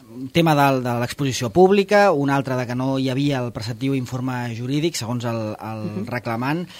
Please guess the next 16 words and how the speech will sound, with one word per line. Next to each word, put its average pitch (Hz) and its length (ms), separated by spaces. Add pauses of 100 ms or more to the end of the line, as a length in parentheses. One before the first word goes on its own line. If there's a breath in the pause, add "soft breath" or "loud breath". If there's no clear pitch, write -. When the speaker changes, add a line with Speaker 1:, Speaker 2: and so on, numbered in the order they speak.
(500 loud breath)
Speaker 1:
Si 151 580
aquestes, 170 840
si - 260
aquests 156 180
defectes 185 380
no 156 140
són 143 160
subsanables, 135 880 (180)
què, 135 200 (440)
què 147 160
pot 165 140
passar? 139 320
Ens 117 60
exposam, 135 500
per 202 140
exemple, 143 440